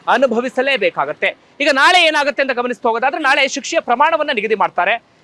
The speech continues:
ಈ ಶಿಕ್ಷೆಯ ಪ್ರಮಾಣವನ್ನ ನಿಗದಿ ಮಾಡುವ ಸಂದರ್ಭದಲ್ಲೂ ಕೂಡ ಅವರ ವಕೀಲರಿಗೆ ವಾದ ಪ್ರತಿವಾದಕ್ಕೆ ಅವಕಾಶವನ್ನ ಮಾಡ್ಕೊಡ್ತಾರೆ. ಆಗ ಪ್ರಜ್ವಲ್ ರೇವಣ್ಣ "ನನಗೆ ಶಿಕ್ಷೆಯ ಪ್ರಮಾಣವನ್ನ ಕಡಿಮೆ ಮಾಡಿ" ಅಂತ ಹೇಳಿ ಮನವಿ ಮಾಡ್ಕೊಳ್ಳುವಂತ ಅವಕಾಶ ಇರುತ್ತೆ. ಆದ್ರೆ ಕನಿಷ್ಠ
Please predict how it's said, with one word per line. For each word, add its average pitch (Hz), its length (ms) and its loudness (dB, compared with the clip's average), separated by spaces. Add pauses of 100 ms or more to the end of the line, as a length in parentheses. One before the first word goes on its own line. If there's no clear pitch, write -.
(240)
ಈ 214 140 -6
ಶಿಕ್ಷೆಯ 349 360 -2
ಪ್ರಮಾಣವನ್ನ 320 540 2
ನಿಗದಿ 285 240 0
ಮಾಡುವ 294 220 2
ಸಂದರ್ಭದಲ್ಲೂ 277 540 -2
ಕೂಡ 339 160 0
ಅವರ 277 120 6
ವಕೀಲರಿಗೆ 254 680 0
ವಾದ 247 340 2
ಪ್ರತಿವಾದಕ್ಕೆ 269 500 -2
ಅವಕಾಶವನ್ನ 226 420 -4
ಮಾಡ್ಕೊಡ್ತಾರೆ. 180 640 -2 (240)
ಆಗ 269 180 4
ಪ್ರಜ್ವಲ್ 269 360 0
ರೇವಣ್ಣ 269 240 2
"ನನಗೆ 262 180 -2
ಶಿಕ್ಷೆಯ 269 300 -6
ಪ್ರಮಾಣವನ್ನ 254 460 -2
ಕಡಿಮೆ 302 300 0
ಮಾಡಿ" 285 300 2
ಅಂತ 247 160 -4
ಹೇಳಿ 233 300 -4 (240)
ಮನವಿ 277 240 0
ಮಾಡ್ಕೊಳ್ಳುವಂತ 233 520 0
ಅವಕಾಶ 196 320 -2
ಇರುತ್ತೆ. 208 220 -4
ಆದ್ರೆ 214 160 -2
ಕನಿಷ್ಠ 262 320 -2